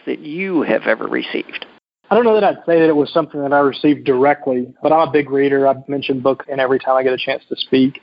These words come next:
Speaker 2: One of my favorite authors was a motivational speaker from the eighties. His name was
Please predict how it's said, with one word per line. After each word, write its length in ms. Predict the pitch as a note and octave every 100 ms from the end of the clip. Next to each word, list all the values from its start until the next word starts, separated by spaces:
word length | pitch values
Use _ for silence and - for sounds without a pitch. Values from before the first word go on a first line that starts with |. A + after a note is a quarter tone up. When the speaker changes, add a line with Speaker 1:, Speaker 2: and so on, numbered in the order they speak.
| _
Speaker 2:
One 160 | C#3 D#3
of 60 |
my 140 | C#3+ B2
favorite 300 | D3 C#3 C3
authors 440 | C#3+ C#3+ D3 B2+
was 140 | C3 B2+
a 20 |
motivational 560 | C3+ D3 D3 C#3+ C#3+
speaker 340 | - - C#3 C#3
from 220 | - C3+
the 100 | B2+ -
eighties. 300 | C#3+ C3+ B2+
His 160 | C3
name 180 | C3+ C3
was 140 | B2+